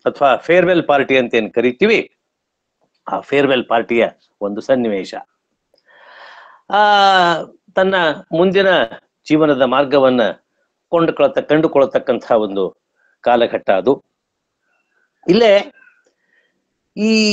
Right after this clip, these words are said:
ನಮ್ಮ ಈ ಸ್ವಾತಂತ್ರ್ಯದ ಹೋರಾಟ ಮತ್ತು ಉತ್ತರ ಕರ್ನಾಟಕದಲ್ಲಿ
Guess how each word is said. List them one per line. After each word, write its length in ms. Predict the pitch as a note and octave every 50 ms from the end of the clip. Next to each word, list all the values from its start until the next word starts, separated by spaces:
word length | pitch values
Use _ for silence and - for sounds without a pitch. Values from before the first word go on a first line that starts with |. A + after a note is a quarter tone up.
| G#3 G3+ G3 F#3+ F3+ F3+ F3 E3 D#3+ D#3 D3+ C#3+ C#3+ C#3+ C#3 C3 - -
ನಮ್ಮ 300 | D#3+ D#3+ D#3+ D#3 D#3 D3+ D#3 D3+ D3+ D3 C#3+ C#3+ C3+ C3 B2+ B2+ A#2+ A2+ A2 - - - - _ _ -
ಈ 160 | D3+ D3+ D3
ಸ್ವಾತಂತ್ರ್ಯದ 960 | C3 - - F#3 F#3 G#3+ G#3 G3+ F3 F#3+ F3 E3+ D3+ D#3 D3+ C#3+ C3 A#2 G#2+ G2+ - - - -
ಹೋರಾಟ 580 | - - - - C3+ D3 C#3+ D3 C#3+ B2 - C3+ C3+ C3+ - _ _ _ _ _ _ _ _ _ _ _ _ _ _ _ _ _ _ _ _ _ _ _ _ _
ಮತ್ತು 420 | - A#2+ A#2+ - C3+ B2+ A2+ - - _ _ - - - _ _ _ _
ಉತ್ತರ 200 | C3+ - - E3
ಕರ್ನಾಟಕದಲ್ಲಿ 960 | - - D#3+ C#3 D3 D3+ C#3+ B2 - - D3 C3 C3+ C3 C3 C3 A#2 G2+ -